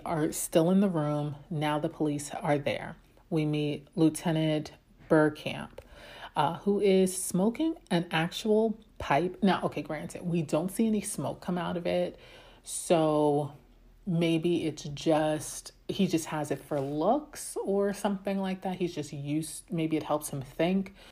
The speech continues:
Outrageous, but at least his pipe did not appear to be lit or have tobacco in it.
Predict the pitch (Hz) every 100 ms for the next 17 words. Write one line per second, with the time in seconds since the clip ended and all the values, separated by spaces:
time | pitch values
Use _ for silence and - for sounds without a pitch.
0 | - - - - - - - 185 180 147
1 | - 160 - 202 - 214 233 233 233 202
2 | 190 - 170 165 - 147 151 151 - 180
3 | - - 175 170 170 - 147 156 151 156
4 | 156 160 - - 165 147 151 - 170 180
5 | 185 196 190 190 190 196 190